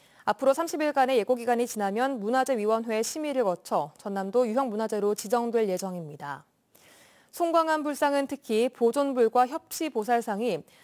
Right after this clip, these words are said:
각기 다른 조각승에 의해 만들어져 그 특징을 한눈에 살펴볼 수 있는 것은 물론 조각승의 전통이 계승돼 내려오는 모습까지 볼 수 있어 매우 중요한 불교 미술의 사례라는 평가를 받고 있습니다.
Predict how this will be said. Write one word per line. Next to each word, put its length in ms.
각기 320
다른 380
조각승에 500
의해 240
만들어져 640
그 120
특징을 400
한눈에 320
살펴볼 340
수 140
있는 260
것은 300
물론 400
조각승의 500
전통이 400
계승돼 380
내려오는 440
모습까지 600
볼 160
수 160
있어 420
매우 260
중요한 480
불교 320
미술의 420
사례라는 480
평가를 480
받고 480
있습니다. 640